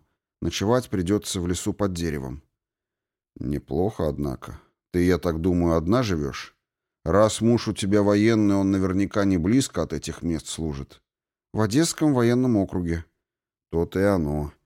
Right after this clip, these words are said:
Что в деревне скажут, если у учительницы посторонний мужчина заночует?» «Скажут, что война». В её голосе прорезались словно бы высокомерные нотки.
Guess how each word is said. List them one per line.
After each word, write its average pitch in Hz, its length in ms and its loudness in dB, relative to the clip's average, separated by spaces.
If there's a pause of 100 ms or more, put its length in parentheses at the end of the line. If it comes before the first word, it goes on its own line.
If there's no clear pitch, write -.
(540)
Что 135 360 4
в 110 100 4
деревне 107 460 4
скажут, 95 480 0
если 92 420 0
у 104 100 6
учительницы 107 760 2 (240)
посторонний 113 540 4
мужчина 117 480 4
заночует?» 80 720 -4 (480)
«Скажут, 143 580 -2
что - 260 -2
война». 120 580 2 (720)
В 90 160 4
её 117 200 6
голосе 165 500 4
прорезались 135 800 2
словно 131 480 2
бы 123 160 2
высокомерные 110 920 0
нотки. 85 500 -2